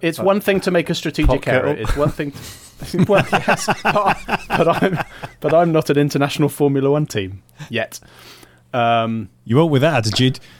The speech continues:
Speaker 1: If Lord Hesketh can do it, then damn it, so can I. Um, you know, I can't see any excuse for the car breaking on the outlap. Is there an,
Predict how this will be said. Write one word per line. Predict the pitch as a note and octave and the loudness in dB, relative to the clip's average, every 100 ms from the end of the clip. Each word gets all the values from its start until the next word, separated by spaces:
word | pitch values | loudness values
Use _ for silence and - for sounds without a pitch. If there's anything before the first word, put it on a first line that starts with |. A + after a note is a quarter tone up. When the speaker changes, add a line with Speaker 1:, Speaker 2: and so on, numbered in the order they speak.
| - - - | -20 -20 -4
Speaker 1:
If | F3+ - G3 - G3+ G3+ - F#3+ D3+ B2+ - | -2 2 2 4 2 2 0 0 0 -2 -2
Lord | D3+ F#3 - | 2 2 2
Hesketh | E3+ C#3 C#3+ | 0 0 -2
can | D3+ | -2
do | C#3 D#3 | 0 2
it, | D3 | 2
then | B2+ - | -2 -2
damn | D3+ D#3 | -2 -2
it, | C#3 | -4
so | - - | -10 -8
can | C3 | -6
I. | A#2+ G#2+ G2 - - - - - - | -4 -6 -8 -16 -20 -18 -18 -16 -2
Um, | C#3+ C#3+ C#3+ D3 C#3+ _ _ _ _ _ _ _ | 4 4 4 2 -4 _ _ _ _ _ _ _
you | E3+ D#3+ | -2 -2
know, | G2+ G2+ - _ _ _ _ _ _ _ _ - - - - - | -2 -6 -14 _ _ _ _ _ _ _ _ -14 -12 -16 -18 -14
I | |
can't | - E3+ - | -4 -2 -2
see | - D3 | -4 -2
any | D#3 D3+ | -2 -2
excuse | C#3+ - D3+ A#2+ - | -4 -8 -6 -6 -6
for | A#2+ | -10
the | |
car | - - A#2+ | -10 -8 -8
breaking | A#2+ A2 A2+ B2 | -6 -8 -8 -8
on | A#2+ A#2 | -6 -6
the | |
outlap. | B2 B2+ F#2 F2+ - - _ _ - _ _ _ - | -6 -8 -8 -10 -10 -20 _ _ -20 _ _ _ -16
Is | - - | -10 -4
there | |
an, | D#3 | -2